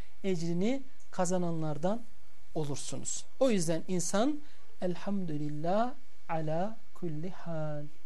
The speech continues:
Her halükarda Allah Azze ve Celle'ye hamdolsun demesi gerekir kardeşlerim. <clears throat> O yüzden Allah Azze ve Celle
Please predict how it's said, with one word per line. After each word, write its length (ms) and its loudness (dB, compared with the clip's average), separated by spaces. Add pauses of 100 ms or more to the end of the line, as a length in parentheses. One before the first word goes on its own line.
(520)
Her 160 0
halükarda 880 2 (280)
Allah 320 0
Azze 280 0
ve 120 0
Celle'ye 480 0 (300)
hamdolsun 640 0 (360)
demesi 500 2 (340)
gerekir 400 2
kardeşlerim. 580 2 (100)
<clears throat> 220 10 (680)
O 120 12
yüzden 460 12
Allah 280 12
Azze 280 10
ve 120 8
Celle 440 6